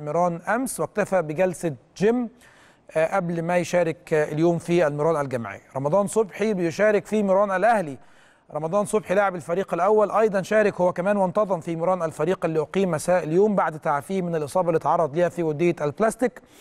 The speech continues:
كان رمضان تعرض لإصابة بشد في العضلة الضامة، آه، طبعًا أبعدته عن المشاركة الجماعية، فيما بدأ اليوم المشاركة بشكل تدريجي. طبعًا خبر مهم جدًا، ورمضان صبحي واحد من اللعيبة المهمة جدًا اللي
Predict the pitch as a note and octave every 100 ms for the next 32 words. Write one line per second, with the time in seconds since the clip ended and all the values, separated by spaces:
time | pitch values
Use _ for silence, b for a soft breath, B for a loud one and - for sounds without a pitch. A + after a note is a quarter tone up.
0 | B B B B B - G3+ F#3+ F3 G3
1 | A3 F#3 F#3+ G#3+ F3 E3+ - G#3 F#3+ D#3+
2 | F#3+ F3 F3 G3+ F3 D#3 F3+ F#3 F3 D3+
3 | C#3+ G#3 G3+ G#3+ - b b b b -
4 | D#3 D#3+ D#3 D#3 D3+ D3+ - F#3 E3 D#3
5 | E3 D3 D3 G3 G3+ E3 E3+ F#3 E3 D#3
6 | F#3+ - D#3+ D3+ D3+ E3 G3+ E3+ - F#3
7 | F3 - B B E3+ F3 D#3+ F#3 F3+ D#3+
8 | G#3 F3+ D#3+ - F3+ F3 D3+ C3+ B2+ D3+
9 | E3 D#3 G3 G3+ E3 F3+ F#3+ E3 F#3 A3+
10 | G3+ F#3 E3+ D3 E3+ - E3 - E3+ E3
11 | D3 E3 D#3+ C#3 F3 E3 C#3+ F3 F3 D#3+
12 | G3+ A3 F#3+ F3+ F3+